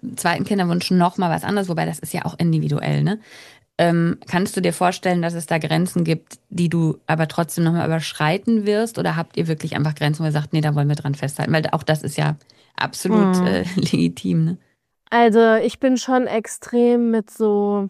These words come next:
Speaker 2: medizinischen Sachen, dass ich da eine extreme Abwehr hab. Also ich hab
Speaker 1: Mhm.
Speaker 2: zum Beispiel eine, ich würde jetzt nicht sagen, extreme Phobie vor Spritzen,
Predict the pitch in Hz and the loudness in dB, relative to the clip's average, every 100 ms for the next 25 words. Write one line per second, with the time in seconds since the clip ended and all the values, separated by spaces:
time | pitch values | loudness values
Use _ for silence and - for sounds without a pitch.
0 | - _ _ _ _ 226 220 214 - 262 | -8 _ _ _ _ 2 2 2 0 -2
1 | 262 269 - 220 196 202 - 254 214 208 | 0 0 -2 -2 0 -2 -2 -4 -2 -4
2 | - 196 180 131 - - 214 214 - - | -2 -2 -2 -6 -12 -4 -2 0 -2 -6
3 | - 196 226 262 269 202 190 190 180 190 | -4 0 2 0 0 0 2 2 0 0
4 | 208 196 220 226 185 185 - 202 180 180 | -2 -2 -4 -2 0 0 0 2 4 4
5 | 170 - - _ _ _ _ - 190 175 | 0 -2 -10 _ _ _ _ -8 -2 -2
6 | 156 156 92 - _ _ 202 - - - | -2 -6 -10 -18 _ _ -16 -16 -12 -6
7 | 180 - 175 - 170 170 - - - - | -6 -6 -6 -2 -2 -2 -4 -6 -10 -4
8 | 208 202 214 190 - 170 185 247 - 269 | 2 4 4 0 0 0 2 0 2 2
9 | - - 269 - - 262 | 2 0 0 0 -4 -4